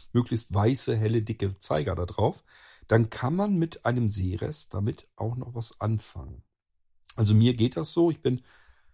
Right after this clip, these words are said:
absolut blendempfindlich und man kann nicht mehr sagen, das hat was mit viel, hat viel mit Sehen zu tun. Ich sehe auch nicht, wenn ich die Uhr mir dicht vor die Augen halte, sehe ich die Uhr nicht im Detail.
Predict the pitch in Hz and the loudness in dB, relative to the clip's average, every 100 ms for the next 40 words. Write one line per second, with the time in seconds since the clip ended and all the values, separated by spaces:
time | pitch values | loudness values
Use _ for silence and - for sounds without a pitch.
0 | _ _ _ _ 151 - 135 120 104 98 | _ _ _ _ 6 6 2 2 0 2
1 | 104 113 120 123 - 127 117 123 117 - | 2 2 -2 -6 -4 -4 -2 -4 -4 -4
2 | 113 110 - 104 110 - 123 131 120 107 | -2 -2 -4 -2 -2 0 -2 0 0 0
3 | 107 117 113 107 - 113 - 107 104 - | 0 0 0 -2 -2 -4 -4 -4 -4 -6
4 | - 123 117 - 147 135 107 120 180 110 | -2 0 -2 -2 0 0 0 2 2 2
5 | - 90 - 95 - 101 95 127 185 131 | -2 -8 -10 -10 -6 -4 0 2 0 -4
6 | - 135 135 127 - - 180 170 127 - | -6 -8 -4 -6 -4 -8 0 4 6 4
7 | - - - 104 104 147 - - 117 - | -10 -20 -2 0 0 -2 -4 -6 -4 -2
8 | 160 190 113 87 92 - 151 - - - | -2 -2 -4 -4 -4 -4 -4 -10 -20 -4
9 | 98 127 135 110 - 101 160 196 127 - | 2 4 4 -2 -2 -2 0 0 0 -2
10 | 90 85 - - - | -8 -8 -10 -14 -14